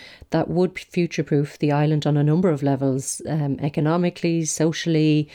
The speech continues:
uh, energy-wise, which is very important these days.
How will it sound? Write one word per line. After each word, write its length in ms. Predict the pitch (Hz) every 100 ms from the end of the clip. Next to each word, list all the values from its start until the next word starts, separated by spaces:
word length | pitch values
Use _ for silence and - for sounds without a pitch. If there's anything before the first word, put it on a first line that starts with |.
| - - - -
uh, 220 | 147 143 -
energy-wise, 760 | 180 190 190 180 165 170 185
which 140 | 151 143
is 100 | 139
very 200 | 151 151
important 480 | 151 156 151 160 151
these 220 | 151 151
days. 340 | 151 151 143